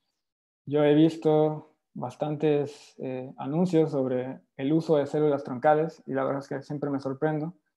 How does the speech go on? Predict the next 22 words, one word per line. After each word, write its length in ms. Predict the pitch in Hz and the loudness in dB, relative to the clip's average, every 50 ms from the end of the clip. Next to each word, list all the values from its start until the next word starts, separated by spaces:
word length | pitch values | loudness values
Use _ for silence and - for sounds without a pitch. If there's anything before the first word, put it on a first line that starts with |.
| _ _ _ _ _ _ _ _ _ _ _ _ _ _ _ _ _ _ - | _ _ _ _ _ _ _ _ _ _ _ _ _ _ _ _ _ _ -6
eh, 360 | - 139 135 135 135 135 131 131 131 135 131 120 _ _ _ _ _ _ _ _ _ _ _ _ _ | -2 0 0 2 2 0 0 -2 -4 -6 -8 -12 _ _ _ _ _ _ _ _ _ _ _ _ _
porque, 680 | - 151 139 139 - - 139 139 135 135 135 131 131 131 135 131 | -6 -6 -4 -4 -2 0 2 2 4 2 2 2 0 -2 -6 -6
digo, 240 | 143 147 151 147 135 | 0 2 2 4 4
ya 200 | 135 143 151 156 | 4 4 2 2
sabiendo 760 | 156 - 151 151 156 156 156 156 143 143 139 139 151 - - _ _ _ _ _ _ _ _ _ _ _ - | 2 2 2 2 2 2 2 2 0 0 0 -2 -4 -8 -14 _ _ _ _ _ _ _ _ _ _ _ -6
esto, 380 | 147 151 147 - - 139 139 139 | -6 -6 -6 -6 -6 -4 -2 -2
ya 140 | 139 135 | -2 -2
sabiendo 420 | 135 143 143 143 147 151 147 147 143 | -2 -2 -2 -2 -2 -2 -2 0 0
la 120 | 139 135 127 | 0 0 0
realidad, 480 | 131 127 123 127 127 131 131 139 135 - - _ _ _ _ _ _ _ _ _ _ _ _ | -2 -4 -4 -2 -2 -2 -4 -4 -6 -8 -18 _ _ _ _ _ _ _ _ _ _ _ _
pues 120 | - 127 | -12 -8
se 60 | - | -6
me 100 | 139 143 | -4 -4
hace, 440 | 143 139 139 - 151 143 135 131 127 131 131 - _ _ _ _ _ _ _ _ _ _ _ _ _ _ _ _ | -4 -4 -2 0 0 0 0 0 -2 -4 -10 -14 _ _ _ _ _ _ _ _ _ _ _ _ _ _ _ _
pues 120 | - 139 123 | -14 -12 -6
se 40 | 135 | -4
me 80 | 147 | -4
hace 120 | 143 143 156 | -2 -2 -2
muy 160 | 151 147 143 | -2 -2 -2
confuso 440 | 151 143 139 - 160 151 - 151 135 | -2 -4 -4 -2 -4 -4 -4 -4 -2
que 80 | 147 | 0
hayan, 320 | 139 143 139 139 135 135 | 2 2 2 0 -2 -6